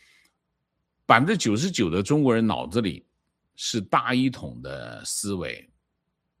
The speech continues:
百分之九十九的中国人啊，叫，这叫什么？中国人的叙事叫什么？叫大是大非问题上，一个是对待日本人，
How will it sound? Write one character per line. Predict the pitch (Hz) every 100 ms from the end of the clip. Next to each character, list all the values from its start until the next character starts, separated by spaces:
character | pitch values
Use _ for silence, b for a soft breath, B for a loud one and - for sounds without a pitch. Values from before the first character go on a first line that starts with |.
| _ _
百 | 87
分 | 110
之 |
九 | 120 85
十 | 76 120
九 | 95 58
的 | 65
中 | 82 85
国 | 78
人 | 50 - _ _ _ _ _ _ _
啊， | - - - b b
叫， | 143 117
这 | 143
叫 | 135 113
什 | 92
么？ | 73 62 - _ _ _ _ _ _ _ _
中 | - 214
国 | 170
人 | 135
的 | 135
叙 | 127 160
事 | 127 120
叫 | 107 107
什 | 85 69
么？ | 73
叫 | - 113 82 50 _ _
大 | - 208 135
是 | - - 226 139
大 | 127 139 95
非 | 139 147
问 | 139 110
题 | - 73
上， | - - - - - _ _ _ _ _ b b b
一 | 117
个 | 170
是 | 160 156
对 | 196 160
待 | 151
日 | 165 175
本 | 107
人， | 62 53